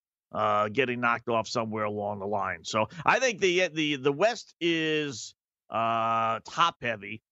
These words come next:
but the East is balanced. Like, I think the, you know, the Magic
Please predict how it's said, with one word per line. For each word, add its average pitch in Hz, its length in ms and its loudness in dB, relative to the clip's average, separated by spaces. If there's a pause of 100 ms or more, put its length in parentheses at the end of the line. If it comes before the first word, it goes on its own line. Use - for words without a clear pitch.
(120)
but 131 320 0
the 139 220 -8
East 190 320 -4
is 139 160 -4
balanced. 131 580 -2
Like, 131 120 -4
I 175 180 4
think 165 240 -6
the, 139 260 0
you 139 120 -6
know, 131 240 -2
the 117 120 -6
Magic 151 640 0